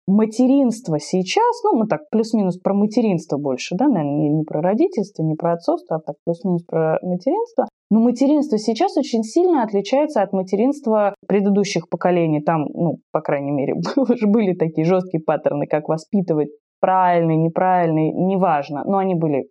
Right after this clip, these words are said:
общепринятые, понятные, ясные, не очень тревожные. Хочешь, не хочешь, ребенок, давай вписывайся. Нормальная такая история. И очень сильно отличается от материнства там столетней давности.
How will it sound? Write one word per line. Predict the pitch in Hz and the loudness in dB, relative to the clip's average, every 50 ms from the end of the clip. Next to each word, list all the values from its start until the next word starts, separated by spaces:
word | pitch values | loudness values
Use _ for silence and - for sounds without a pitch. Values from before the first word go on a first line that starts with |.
| _ _ - | _ _ -6
общепринятые, | - 175 170 - - 180 185 208 214 202 180 160 156 - 147 147 | -4 -4 -4 -4 -4 -2 0 0 0 0 0 -2 -2 -4 -4 -4
понятные, | - 175 180 185 185 160 147 - - 151 147 151 | -2 -2 0 0 0 -2 -2 -4 -4 -4 -2 0
ясные, | 165 175 165 151 151 - - 147 147 | 0 0 0 -2 -4 -6 -6 -6 -4
не | 151 165 175 | -2 0 0
очень | 165 156 - - 151 | -2 -2 -4 -6 -4
тревожные. | - 170 185 220 330 427 453 403 285 208 165 170 - - - - - _ _ | -2 -2 0 0 0 0 2 0 0 0 -2 -6 -10 -18 -20 -20 -20 _ _
Хочешь, | - - 226 226 214 - - | -4 -2 0 0 0 -2 -4
не | 196 190 | -4 -2
хочешь, | 190 - 381 381 - - | 0 -2 -2 -2 -4 -4
ребенок, | 208 202 180 180 160 151 151 | -2 0 0 0 0 0 0
давай | 165 170 208 262 | 0 2 2 0
вписывайся. | 262 - - 175 165 - - 123 113 110 - - - - _ _ _ _ _ _ _ - | 0 -2 -4 -6 -4 -4 -4 -4 -4 -6 -6 -8 -10 -10 _ _ _ _ _ _ _ -2
Нормальная | 190 208 214 214 190 160 147 143 147 160 202 | 0 0 2 2 2 0 0 0 0 -2 -2
такая | - 302 - 359 381 | -2 0 0 0 0
история. | 370 370 - 359 349 339 339 339 - - _ _ _ _ _ _ _ _ _ - | -2 -4 -2 -2 0 0 -2 -4 -6 -18 _ _ _ _ _ _ _ _ _ -2
И | 226 220 220 - - | -2 -2 -2 -2 0
очень | 240 247 285 349 403 403 403 - 480 466 | 2 2 4 2 2 0 0 -2 -2 -2
сильно | 453 - - 415 370 302 262 208 180 | -2 0 0 2 2 2 2 2 0
отличается | 165 170 - 185 185 185 - 302 339 392 381 - 302 | 0 0 -2 -4 -2 0 0 0 0 0 0 0 0
от | 277 - | 0 0
материнства | 233 233 233 - 240 254 330 370 359 - 220 | 0 -2 0 0 2 2 0 0 -2 -4 -4
там | - 202 185 | -2 -2 -4
столетней | 185 - - 202 208 233 269 302 311 311 285 247 202 | -4 -4 -2 0 0 2 2 2 2 2 2 2 2
давности. | 180 202 190 175 160 147 139 117 - - - - - - | 2 2 2 0 0 -2 -4 -6 -8 -12 -16 -18 -14 -14